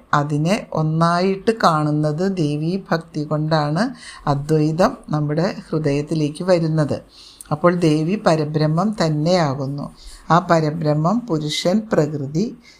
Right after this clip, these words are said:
ശിവശക്തി, ഈശ്വരൻ, പ്രപഞ്ചം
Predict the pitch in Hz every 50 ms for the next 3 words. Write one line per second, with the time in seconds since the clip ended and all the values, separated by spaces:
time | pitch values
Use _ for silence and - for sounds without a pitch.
0 | _ - - - 170 156 147 151 170 180 - - 175 151 - - _ _ - 165
1 | 202 240 233 - - _ _ _ - 165 160 165 160 - - 170 160 160 165 180
2 | 233 277 240 - 233 175 151 147 147 139 143 135 - 156 175 214